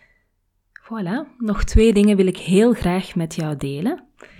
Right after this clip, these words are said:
Vanaf vijftien februari hoed ik een online vrouwencirkel. Het is een lunchcirkel met meetings op maandag online van twaalf tot één.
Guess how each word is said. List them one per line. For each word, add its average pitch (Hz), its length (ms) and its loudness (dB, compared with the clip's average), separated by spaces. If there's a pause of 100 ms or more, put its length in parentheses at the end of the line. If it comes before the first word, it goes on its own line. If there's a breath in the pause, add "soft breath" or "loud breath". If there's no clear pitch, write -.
(300 loud breath)
Vanaf 202 420 -8
vijftien 247 640 -6
februari 196 640 -2
hoed - 280 2
ik - 320 -4
een 226 360 2
online 185 680 0
vrouwencirkel. 151 1300 -4 (320)
Het 175 220 -4
is 214 120 2
een 170 240 0
lunchcirkel 254 1160 0 (380 loud breath)
met 190 240 -2
meetings 233 600 4
op - 300 4
maandag 175 720 0 (280)
online 175 600 -2
van 185 160 -4
twaalf 185 460 2
tot - 360 -10
één. 139 500 -10